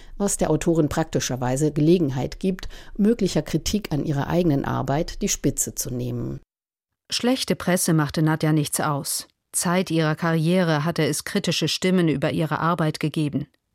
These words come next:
Speaker 2: Zu viel Pathos und zu wenig Grautöne, zu persönlich und zu subjektiv. Zu wenig Meta, zu viel Meta oder gar keine Metaebene.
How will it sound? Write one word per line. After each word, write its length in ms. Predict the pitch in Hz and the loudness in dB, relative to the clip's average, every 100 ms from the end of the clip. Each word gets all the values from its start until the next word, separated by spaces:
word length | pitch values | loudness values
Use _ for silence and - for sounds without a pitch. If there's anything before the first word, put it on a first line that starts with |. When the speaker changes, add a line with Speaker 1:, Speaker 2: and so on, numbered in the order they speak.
| _ - - - | _ -20 -16 -4
Speaker 2:
Zu 200 | - 247 | 0 2
viel 240 | 247 214 | 2 2
Pathos 760 | - 170 180 - 170 156 - - | 2 0 0 0 0 0 -2 -2
und 220 | 190 196 | 0 0
zu 240 | - 175 | 2 2
wenig 320 | 160 175 139 | 2 2 0
Grautöne, 760 | - 147 151 160 - 156 147 143 - - - | -4 -2 0 0 0 2 2 0 -4 -20 -10
zu 280 | - 202 233 | -2 0 0
persönlich 840 | 165 147 147 190 190 151 143 - | 0 0 2 4 4 2 -2 0
und 180 | 151 - | 0 0
zu 220 | - 202 | -2 -2
subjektiv. 880 | 160 151 156 - - 175 147 - - _ _ | -2 -2 -4 -4 -2 -2 -4 -10 -20 _ _
Zu 220 | - 247 | 0 2
wenig 360 | 202 247 247 - | 4 4 4 4
Meta, 520 | 214 208 214 202 202 | 2 2 0 0 -2
zu 160 | - 147 | -4 -6
viel 300 | - 220 214 | 0 2 4
Meta 460 | 190 170 180 165 160 - - | 4 2 2 0 0 -8 -6
oder 240 | 226 220 175 | 0 2 2
gar 220 | 147 147 | 0 -2
keine 260 | 170 165 | 0 2
Metaebene. 760 | 156 151 170 143 156 156 156 | 4 2 0 0 0 2 2